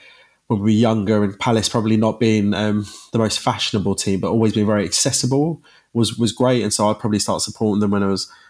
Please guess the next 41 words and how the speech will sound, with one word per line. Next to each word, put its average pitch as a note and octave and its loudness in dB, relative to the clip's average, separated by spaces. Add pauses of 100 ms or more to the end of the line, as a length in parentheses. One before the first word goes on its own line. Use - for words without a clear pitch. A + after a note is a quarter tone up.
sort G2 -2
of, - -18
uh, G#2 -2
you G2 -2
know, F#2+ -4
early G2+ -2
teens, G2+ -2
maybe G2 -2
sort G2 -8
of - -20 (120)
thirteen, G2 -4
fourteen, G2 -2
and F#2+ -2
then, F#2+ -2 (400)
um, G2 0
was G2 -2
very G#2 0
fortunate G2+ -2
or G2+ -2
unfortunate, G2+ -2
depending G2 -2
on F2 -4
how G2+ -2
you G2 0
look G2+ -2
at F#2 0
it. F2 -2
I - 0
worked G2+ 0
at F2+ -6
the G2+ -2
club, G#2+ -2
so G2 -4
I - 0
was F#2 -2
a - -12
programme G#2 0
seller G#2 0
for G#2+ -2
a G2+ 0
bit G#2+ 0